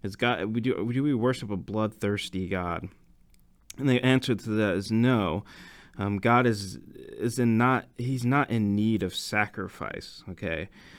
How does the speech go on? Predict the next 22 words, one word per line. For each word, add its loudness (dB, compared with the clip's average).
Um, -4
our 0
modern 4
notions 0
of -2
animal -2
sacrifice -6
come -6
from -4
all -6
sorts -8
of -12
places, -6
but -6
most 0
of -2
which -4
are -4
not -4
biblical -6
at -6
all. -4